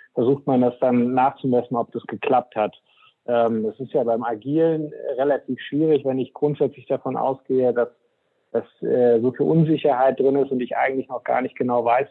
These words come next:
wie es funktioniert, ähm, nur weiß, dass vielleicht meine Strategie ist, eben diese,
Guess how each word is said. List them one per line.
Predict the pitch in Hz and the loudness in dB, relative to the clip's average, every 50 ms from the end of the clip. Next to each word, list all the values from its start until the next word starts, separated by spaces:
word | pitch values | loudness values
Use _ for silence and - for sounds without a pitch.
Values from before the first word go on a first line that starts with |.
| _ | _
wie | 131 120 | -4 -4
es | - | -4
funktioniert, | - _ 135 123 113 117 - 120 117 113 123 151 160 143 165 165 - - - - 143 120 | -4 _ -6 -6 -6 -4 -4 -4 -2 0 2 4 4 4 2 0 -2 -8 -18 -12 -6 -2
ähm, | 120 120 120 117 120 117 123 - | 0 2 2 2 0 -2 -6 -6
nur | 135 131 131 135 120 | -4 0 0 0 2
weiß, | 120 120 123 135 - - - | 2 2 0 0 -2 -4 -4
dass | 127 117 - - - - _ | -4 -4 -4 -8 -16 -12 _
vielleicht | - 123 123 120 - - | -2 0 0 -2 -2 -2
meine | 131 123 123 117 | 0 0 2 0
Strategie | - - - 123 107 123 110 107 110 120 127 | 0 0 -2 -2 0 0 -2 0 0 2 2
ist, | 135 127 - | 2 2 0
eben | 120 127 123 120 123 117 | -2 -2 -2 -2 -2 -2
diese, | 117 113 113 120 120 | -4 -2 0 0 -2